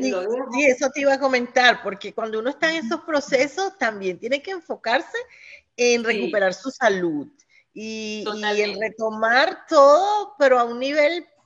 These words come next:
Speaker 1: paz. Eh, no
Speaker 2: Sí.
Speaker 1: es con nada de estrés, no, así no, no, no es. Entonces,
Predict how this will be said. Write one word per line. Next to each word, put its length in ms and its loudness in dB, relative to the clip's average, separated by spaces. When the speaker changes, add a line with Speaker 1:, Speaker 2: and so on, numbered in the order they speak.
Speaker 1:
paz. 300 -2
Eh, 300 -6
no 200 -12
Speaker 2:
Sí. 160 0
Speaker 1:
es 140 -2
con 220 -10
nada 360 0
de 100 4
estrés, 580 -2
no, 200 -6
así 420 -6
no, 400 -2
no, 320 -4
no 240 -4
es. 220 -2
Entonces, 540 0